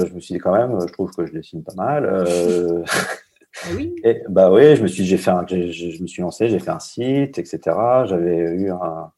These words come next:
Speaker 1: un premier client quand même, euh, avec Image République. Je sais pas si tu connais cette marque.
Speaker 2: Mais si, mais j'ai été voir un petit peu ton site et t'as,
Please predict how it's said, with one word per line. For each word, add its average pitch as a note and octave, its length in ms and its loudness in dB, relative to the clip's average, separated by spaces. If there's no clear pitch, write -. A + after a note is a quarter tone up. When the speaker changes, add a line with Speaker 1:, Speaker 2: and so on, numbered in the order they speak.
Speaker 1:
un - 80 -6
premier F#2 320 0
client G2 320 -2
quand G2 140 -2
même, B2+ 380 -2
euh, F2+ 380 -4
avec E2+ 340 -4
Image F2+ 220 -4
République. G#2+ 460 -4
Je - 60 -20
sais - 60 -20
pas - 80 -12
si - 60 -20
tu - 100 -20
connais F2+ 220 -10
cette - 180 -18
marque. - 140 -10
Speaker 2:
Mais B3 140 -6
si, F#4 260 0
mais C#4+ 140 -2
j'ai A#3 100 0
été B3 180 -2
voir C#4 220 -4
un B3 80 -10
petit - 180 -14
peu C4+ 140 -8
ton A3+ 140 -8
site B3+ 320 -10
et G#3 340 -4
t'as, G3 300 -8